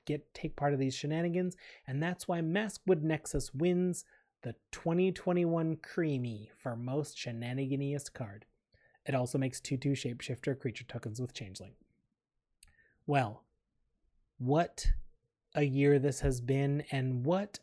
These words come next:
an edition of the Cream Down it's been. Thank you for watching the hundred and ninth Annual Creamy Awards, and I want to thank you, Morgan Freeman, for assisting us in the Creamies. Now, Morgan,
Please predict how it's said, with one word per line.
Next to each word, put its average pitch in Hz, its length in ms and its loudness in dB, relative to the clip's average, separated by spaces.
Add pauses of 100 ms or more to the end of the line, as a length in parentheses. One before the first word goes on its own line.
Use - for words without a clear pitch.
(160)
an 143 160 0
edition 160 680 0
of 147 220 -2
the 160 80 0
Cream 131 480 -2
Down 113 260 -4
it's - 200 -10
been. 107 280 -8 (400)
Thank 165 260 0
you 185 200 0
for - 200 -6
watching 143 580 -2
the 107 420 -8 (540)
hundred 170 400 -2
and 151 200 2
ninth 156 380 -2 (100)
Annual 143 440 2
Creamy 165 560 2
Awards, 156 560 0 (440)
and 147 120 -4
I 175 40 0
want 208 160 0
to 196 40 0
thank 208 340 0
you, 180 460 4 (180)
Morgan 156 460 2
Freeman, 123 580 0
for 120 220 -4
assisting 143 580 -2
us 135 220 -4
in 147 80 0
the 143 80 0
Creamies. 120 580 -6 (300)
Now, 139 100 0
Morgan, 143 460 2